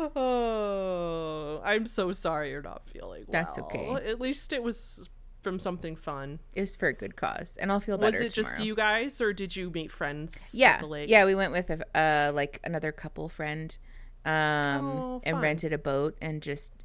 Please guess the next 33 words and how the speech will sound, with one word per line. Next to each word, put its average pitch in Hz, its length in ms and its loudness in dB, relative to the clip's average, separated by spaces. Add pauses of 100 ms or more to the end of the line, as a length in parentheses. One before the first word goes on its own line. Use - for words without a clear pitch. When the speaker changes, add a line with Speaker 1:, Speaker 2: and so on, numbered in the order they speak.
(160)
Speaker 2:
you 151 160 -4
know, 147 180 -8 (380)
like, 151 500 -8
Speaker 1:
Oh, 262 180 0
Speaker 2:
did 165 140 0
some 214 300 2
swimming 247 480 0
and 151 60 -2
Speaker 1:
wow. 160 40 -4
Speaker 2:
stuff. 147 220 -4
Yeah, 262 120 0
it 220 60 2
was 185 160 -4
really 202 160 -2
fun. 190 240 -4
It - 60 -6
was 165 160 -8
a - 20 -12
good 175 160 -10
day. - 280 -8 (260)
Speaker 1:
I 233 100 -4
should - 240 -10
learn 175 220 -2
how 170 100 -4
to 143 80 -8
swim. 139 600 -10 (500)
Speaker 2:
You 233 120 6
don't 381 140 10
know 415 100 10
how 415 140 8
to 440 60 8
swim? 415 600 8 (1600)
Speaker 1:
No. 151 280 -8